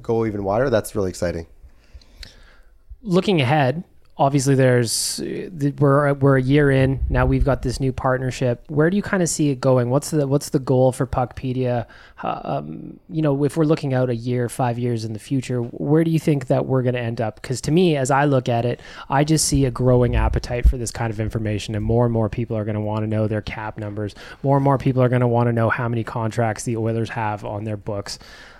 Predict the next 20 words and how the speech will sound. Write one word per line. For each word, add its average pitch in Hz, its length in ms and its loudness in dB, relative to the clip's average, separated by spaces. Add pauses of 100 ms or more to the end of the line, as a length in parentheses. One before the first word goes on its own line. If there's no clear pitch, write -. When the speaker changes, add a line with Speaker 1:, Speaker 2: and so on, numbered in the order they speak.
(280)
Speaker 2:
All 156 180 4
of 135 100 0
that 123 180 2
stuff. 110 280 -2
So 123 140 -2
to - 160 -6
me, 156 160 6
it 143 40 4
just - 240 -2
seems 131 300 -2
like 120 140 0
a - 40 -6
perfect 127 440 -6
fit 117 280 -4
between 123 340 -4
the 117 80 -2
Nation 117 300 0
Network 113 300 -4
and 107 100 -8
Puckpedia 107 680 -4